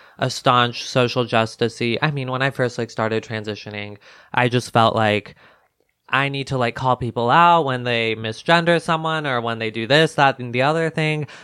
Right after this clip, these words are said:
But, like, if you, if you call people out and, like,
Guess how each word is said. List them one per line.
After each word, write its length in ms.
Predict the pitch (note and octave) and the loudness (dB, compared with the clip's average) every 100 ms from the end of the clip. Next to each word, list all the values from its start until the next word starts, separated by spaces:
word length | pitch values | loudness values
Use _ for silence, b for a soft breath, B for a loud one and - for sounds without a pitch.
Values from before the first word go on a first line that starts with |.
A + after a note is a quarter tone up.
| B | B
But, 160 | C#3+ C#3+ | -2 2
like, 340 | C#3+ C#3 - b b - | 0 0 -6 b b -4
if 200 | C#3+ C#3+ | -2 0
you, 540 | C#3+ C#3+ C#3+ C#3 B2 b b b _ | 2 4 4 4 0 b b b _
if 160 | C3+ D3+ | -4 -2
you 80 | |
call 280 | C#3+ D3+ F3+ | -2 2 2
people 420 | - E3+ - A#2 - | 2 -2 0 0 2
out 400 | A#2+ B2+ B2+ B2 | 4 6 6 4
and, 220 | B2 A#2+ A2+ | 0 -2 0
like, 440 | A2 G#2 G2+ | 2 0 -2